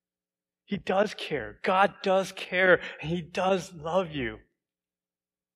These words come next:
And the thing is that when we finally reach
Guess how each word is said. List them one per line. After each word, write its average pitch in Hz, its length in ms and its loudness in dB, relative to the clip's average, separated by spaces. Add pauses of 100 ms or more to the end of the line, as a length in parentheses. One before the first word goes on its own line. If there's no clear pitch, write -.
(2250)
And 151 120 -10
the 147 60 -4
thing 170 300 -2
is 143 320 -2
that 131 180 -4
when 120 220 -8
we 160 220 -2
finally 151 440 -6
reach 135 560 -6